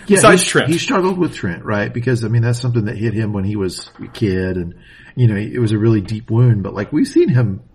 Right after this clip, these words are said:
Speaker 2: be pretty open to forgiving people. Now, Beard, on the other hand, if you bring that Judas back, I will burn this place to the fucking ground.
Speaker 1: Did this surprise you?
Speaker 2: Not
Speaker 1: Did
Speaker 2: at
Speaker 1: this get,
Speaker 2: all.
Speaker 1: uh, explain. I'm curious. What, what, I, I, I was, I was a little bit caught off guard by the vehemence.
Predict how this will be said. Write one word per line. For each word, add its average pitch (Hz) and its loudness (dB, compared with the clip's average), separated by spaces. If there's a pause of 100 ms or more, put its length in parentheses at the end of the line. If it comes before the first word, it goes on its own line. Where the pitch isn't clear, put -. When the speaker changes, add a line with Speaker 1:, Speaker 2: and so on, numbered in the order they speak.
Speaker 2:
be 120 4
pretty 117 0
open 95 -6
to 87 -6
forgiving 92 -6
people. 92 -8
Now, 117 0 (300)
Beard, 202 4
on 131 0
the 113 0
other 104 -4
hand, 107 -4
if - -6
you 143 4
bring 120 4
that 117 2
Judas 107 0
back, 113 0
I 113 0
will 101 -2
burn 107 -2
this 104 -10
place 127 0
to 147 -4
the 160 0
fucking 220 -2
ground. 240 0 (920)
Speaker 1:
Did 185 0
this 254 2
surprise 147 -2
you? - -14 (180)
Speaker 2:
Not 104 -6
Speaker 1:
Did 110 -2
Speaker 2:
at 156 2
Speaker 1:
this 180 0
get, 180 2
Speaker 2:
all. - -14 (640)
Speaker 1:
uh, 160 -6 (220)
explain. 220 -2
I'm 135 -8
curious. - -4 (360)
What, 160 0
what, - -6
I, 170 2
I, 175 4
I - 6
was, 269 0
I 180 4
was 220 2
a 185 4
little 226 0
bit 220 -4
caught 196 -2
off 185 -4
guard 165 -2
by 147 0
the 139 2
vehemence. 113 -8